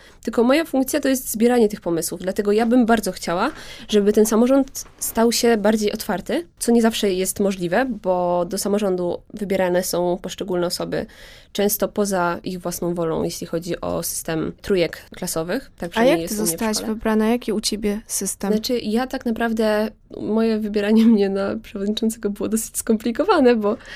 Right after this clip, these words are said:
Speaker 1: ja się nie zgłaszałam. Nie ciągnęło mnie bardzo do tego, aczkolwiek jestem osobą, która nie lubi po prostu siedzieć i patrzeć, jak coś się wali. I u nas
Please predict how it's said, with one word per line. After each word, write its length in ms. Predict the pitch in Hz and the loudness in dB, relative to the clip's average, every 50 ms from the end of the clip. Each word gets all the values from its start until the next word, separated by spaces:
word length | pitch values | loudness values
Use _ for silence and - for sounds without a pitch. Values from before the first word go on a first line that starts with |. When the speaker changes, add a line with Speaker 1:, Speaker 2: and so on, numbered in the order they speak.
| - - - - - - | -16 -16 -18 -12 -4 2
Speaker 1:
ja 180 | - 220 233 | 4 4 4
się 120 | 254 - 262 | 6 6 6
nie 80 | 240 | 6
zgłaszałam. 580 | 220 214 226 240 - 208 185 175 175 190 190 208 - - | 6 6 4 4 2 0 -2 0 0 -2 -2 -6 -6 -2
Nie 140 | - 220 220 | 0 2 2
ciągnęło 380 | 214 - 240 240 247 214 196 190 | 4 4 6 6 8 6 6 6
mnie 160 | 196 190 175 | 4 4 2
bardzo 220 | 180 185 - - | 0 -2 -2 -4
do 80 | 185 180 | -6 -4
tego, 360 | - 180 175 202 233 330 415 - - - - - - - - - _ _ _ - | -4 -4 -2 0 0 0 0 -4 -10 -20 -20 -20 -20 -20 -20 -20 _ _ _ -6
aczkolwiek 440 | 220 - - 277 277 277 254 - - | -6 -2 0 2 2 2 2 0 -2
jestem 320 | - - 233 - - 262 | -2 -2 0 2 2 0
osobą, 280 | - 233 240 226 240 262 | 2 2 2 4 4 2
która 200 | - - 240 220 | 2 2 4 4
nie 120 | 214 214 | 6 6
lubi 220 | 226 233 214 226 226 | 6 4 4 2 0
po 80 | 220 | 0
prostu 240 | 220 214 214 - - | 0 -2 -2 -2 -2
siedzieć 300 | - 220 208 208 214 - | -2 -2 -2 -2 -2 -2
i 40 | 214 | -2
patrzeć, 200 | - 214 - 220 | -4 -2 0 0
jak 120 | 202 214 | -2 -2
coś 220 | - - 208 214 - | -4 -8 -10 -8 -6
się 120 | - 185 | -6 -4
wali. 320 | 180 160 151 - - - - - - - - - - - - | -4 -2 -4 -4 -4 -6 -8 -10 -14 -18 -18 -18 -20 -14 -8
I 360 | - 202 196 190 185 - - - - - | -6 -4 -2 -2 -4 -4 -6 -10 -6 0
u 80 | 214 | 2
nas 220 | 226 220 214 - | 2 2 2 0